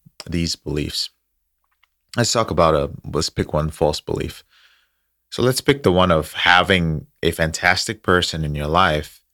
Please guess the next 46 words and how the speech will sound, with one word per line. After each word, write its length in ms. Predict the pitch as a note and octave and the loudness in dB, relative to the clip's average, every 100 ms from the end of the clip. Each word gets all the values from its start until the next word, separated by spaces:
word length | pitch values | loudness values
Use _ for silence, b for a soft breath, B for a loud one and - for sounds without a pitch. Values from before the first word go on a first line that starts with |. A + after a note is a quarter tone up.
| _ _ _ - | _ _ _ -6
believing 640 | F2 F2 F2+ A#2 G#2 F#2 E2 | 0 2 4 4 2 2 2
that, 400 | D#2+ D#2 D2+ _ _ - | 2 2 -2 _ _ -6
man, 320 | F2+ F#2+ E2 | 0 2 2
it 160 | - A2 | 0 0
would 140 | E2 | -2
be, 340 | E2 D#2+ - _ _ _ | -2 -4 -4 _ _ _
it 60 | - | -4
would 120 | G#2 | -2
be 120 | E2+ | 0
so 400 | D#2 - - F#2+ | 0 0 2 0
hard 500 | F2 F#2 F2+ E2+ C#2+ - | 0 2 4 2 0 -4
to 100 | D#2+ | -2
lose 400 | D#2 F2 E2+ - | -2 -2 -4 -4
this 200 | D#2+ - | -4 -6
person. 520 | - D#2+ D#2 - E2 | -4 -2 -2 -4 -4
Maybe 200 | F2 G2+ | -2 -2
you've 120 | F2+ | 0
got 180 | F#2+ E2+ | 2 0
an 80 | - | -2
awesome 420 | F2+ F2 E2 G2 E2 | 0 0 0 -4 -2
woman 280 | E2+ E2 | -2 0
in 100 | D2+ | -2
your 120 | D2 D2+ | -4 -4
life, 380 | D#2 D#2 - - B B B B B B | -4 -6 -10 -20 B B B B B B
and 80 | E2 | -2
you're 100 | F2 | 0
like, 160 | E2 | 0
"Man, 220 | F2+ E2+ | 0 0
she's 260 | E2 - E2+ | 0 -2 -4
so 320 | - G2+ G2+ | -4 0 0
great. 400 | F2 F#2 F2 D#2 | 2 2 2 0
She's 200 | - D#2+ | -4 -6
so 340 | - - F#2+ F#2 | -6 -2 0 0
beautiful. 480 | F2+ E2+ D#2+ E2+ | 0 -2 -2 -4
She's 200 | D#2+ E2+ | -4 -4
such 360 | - - A#2 A#2+ | -4 0 0 2
a 60 | C3+ | 2
good 200 | C#3+ C#3 | 0 2
person. 560 | C#3 C3+ - E2 E2 - _ _ _ _ _ | 2 4 2 -2 -8 -12 _ _ _ _ _
So 140 | - F#2 | -2 2
I'm 120 | G2+ | 2
gonna 200 | F#2+ E2+ | 2 2
sabotage 840 | - - E2+ G2 F2+ - D#2+ D#2 | 0 2 4 4 0 0 0 0
this 280 | - D#2+ - | -2 -2 -2
relationship 580 | D2+ E2+ F2+ E2+ - E2 | 0 2 2 -2 -2 -4
because 380 | E2 - E2 | -4 0 0